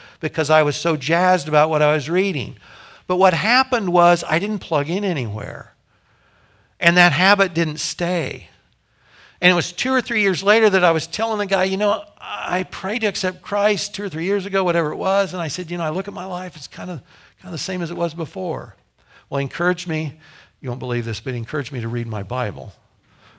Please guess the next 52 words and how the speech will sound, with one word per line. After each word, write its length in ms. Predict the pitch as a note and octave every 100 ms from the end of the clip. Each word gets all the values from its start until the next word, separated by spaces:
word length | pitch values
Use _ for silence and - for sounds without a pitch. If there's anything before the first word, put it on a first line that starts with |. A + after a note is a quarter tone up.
| _
which 240 | C3 -
I 100 | A#2+
started 440 | A2 - C3 A#2+ A#2
doing 360 | B2+ C#3 B2 F#2+ - - - _
<laughs> 440 | _ _ _ _
every 300 | C#3 A#2+ B2+
day. 440 | C#3 B2+ G2+ G2 - - _ -
And 160 | C#3
then 120 | G3 A3+
guess 220 | D#3+ -
what? 140 | C3
I 100 | C#3
got 220 | C#3 D#3+
plugged 320 | - D#3+ D3+ D3+
into 560 | D3 C3+ - - E3
a 40 | C3+
church. 640 | - G3+ B2 G#2 - - _ _ _ _ _ _ _
And 140 | D3
as 160 | D3+ C#3+
I 100 | E3+
was 160 | D#3 E3+
reading, 300 | F3+ F#3+ F3+
the 100 | D3+
Holy 260 | F#3 F#3
Spirit 280 | - F#3+ F#3
opened 180 | F3+ F3
my 180 | E3 E3+
eyes 220 | F#3 D#3+
that 140 | E3
I 80 | E3
needed 220 | E3+ F3
to 60 | D#3+
be 100 | E3+
baptized 720 | F3 G3 G3+ F#3 D3+ C3+ A#2
when 80 | C#3
I 60 |
was 100 | C3+
reading 260 | D#3 D#3 C#3+
through 160 | D#3+
Acts. 360 | E3+ F#3+ C3+ -
"Oh, 120 | G3
this 180 | D3+ D#3
is 80 | D#3
the 60 |
work 180 | E3+ E3+
of 60 | E3+
the 100 | D#3
Spirit. 320 | - G3+ E3
I 80 | D3
haven't 140 | E3+
been 100 | D#3+
baptized." 560 | F3 F#3 F3+ D3 B2